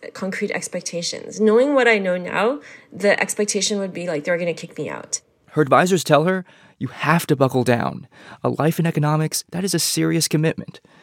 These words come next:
Speaker 2: And Nancy is devastated. She realizes that she has to give up dancing and study harder than she has ever studied in her life. And she's still not sure that's enough to catch up. Right before her big second-year tests,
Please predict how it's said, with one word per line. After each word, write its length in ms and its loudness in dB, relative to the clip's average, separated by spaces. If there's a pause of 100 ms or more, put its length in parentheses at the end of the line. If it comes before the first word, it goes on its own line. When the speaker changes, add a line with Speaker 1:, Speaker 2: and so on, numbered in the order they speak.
(260)
Speaker 2:
And 120 0
Nancy 480 2 (340)
is 140 -10
devastated. 720 2 (260)
She 160 -2
realizes 500 2
that 240 2 (120)
she 140 0
has 140 0
to 80 -2
give 120 2
up 120 0
dancing 500 -2 (240)
and 260 0
study 340 2
harder 440 0
than 140 0
she 160 -2
has 240 0 (100)
ever 300 4
studied 400 0
in 100 2
her 240 -2
life. 540 -2 (520)
And 140 0
she's 160 2
still 160 2
not 160 2
sure 140 4
that's 180 2
enough 160 0
to 60 -4
catch 240 -2
up. 180 -4 (460)
Right 120 6
before 440 0
her 120 -2
big 260 0
second-year 360 0
tests, 440 -2